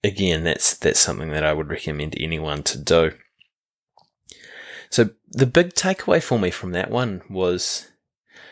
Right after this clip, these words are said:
to trust in the process as well. I mean, this is a,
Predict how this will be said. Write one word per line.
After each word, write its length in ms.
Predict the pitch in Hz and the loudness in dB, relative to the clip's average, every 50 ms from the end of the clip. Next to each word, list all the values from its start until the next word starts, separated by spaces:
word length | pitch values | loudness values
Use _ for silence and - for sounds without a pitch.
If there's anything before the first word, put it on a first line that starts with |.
| - _ _ _ _ _ _ _ _ _ _ | -20 _ _ _ _ _ _ _ _ _ _
to 160 | - - 113 | 2 2 2
trust 400 | - - - 147 160 - - - | 2 4 2 4 2 2 2 4
in 80 | 202 185 | 4 4
the 80 | 143 | 2
process 720 | - - - 87 92 - - - - - - - - - - - - - - - | 0 4 4 6 6 6 4 2 2 0 0 0 0 -2 -4 -10 -16 -16 -10 -8
as 220 | - 92 90 95 | -6 -6 -6 -2
well. 360 | 90 87 85 85 80 78 78 - - - - - | 0 2 2 2 2 0 -4 -8 -18 -20 -12 -4
I 60 | - | -2
mean, 140 | 101 101 104 | 0 2 2
this 180 | 123 131 - | 4 4 4
is 160 | 135 127 113 110 | 4 4 4 4
a, 220 | 95 85 85 | 4 4 4